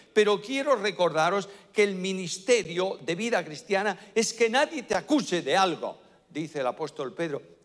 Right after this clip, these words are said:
"Que nadie os acuse por faltas sociales". Pero si te acusan por ser cristiano, bueno, es lo normal.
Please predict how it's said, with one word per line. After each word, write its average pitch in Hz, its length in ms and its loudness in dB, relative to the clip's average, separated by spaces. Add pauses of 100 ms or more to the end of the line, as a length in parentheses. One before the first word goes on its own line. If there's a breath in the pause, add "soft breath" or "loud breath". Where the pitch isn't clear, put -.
"Que 151 100 -4
nadie 202 300 -8
os 170 140 -12
acuse 147 500 -8
por - 480 -12
faltas 117 560 -12
sociales". 73 720 -20 (2250)
Pero 104 160 -6
si 104 180 -10
te 92 80 -6
acusan 120 400 -10
por 143 120 -10
ser 139 180 -8
cristiano, 180 400 -10 (120)
bueno, 104 320 -6
es 98 140 -12
lo 101 140 -12
normal. 156 380 -8